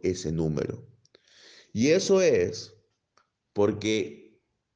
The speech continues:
el ser humano promete cosas, pero en el transcurso no las cumple. Y no las cumple porque su misma naturaleza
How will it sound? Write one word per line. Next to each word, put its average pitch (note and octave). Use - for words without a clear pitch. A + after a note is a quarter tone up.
el G2+
ser D#3
humano D3
promete B2+
cosas, G2
pero A#2+
en F#2
el F#2
transcurso G2
no G2+
las A#2+
cumple. -
Y G2
no A#2
las C#3+
cumple G2
porque G#2+
su -
misma C3
naturaleza A#2